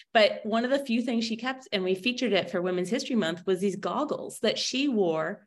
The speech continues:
when she learned to weld for the tails of airplanes in World War Two. But all these years later, of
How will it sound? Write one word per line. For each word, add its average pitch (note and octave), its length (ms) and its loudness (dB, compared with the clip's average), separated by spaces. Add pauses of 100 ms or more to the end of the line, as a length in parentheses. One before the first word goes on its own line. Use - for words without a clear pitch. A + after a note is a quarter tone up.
when F#3 140 -4
she - 180 -8
learned F3+ 260 -2
to A#3 80 -4
weld D#3+ 480 0 (180)
for F#3+ 100 -6
the F3+ 100 -6
tails F#3 300 0
of G3+ 160 -4
airplanes F3 380 -2
in E3 100 -6
World D#3 160 -10
War E3+ 120 -8
Two. B3 280 -6 (560)
But - 280 2
all D4+ 300 6
these D4+ 220 4
years C4 240 4
later, G#3+ 300 4
of D#3+ 100 -2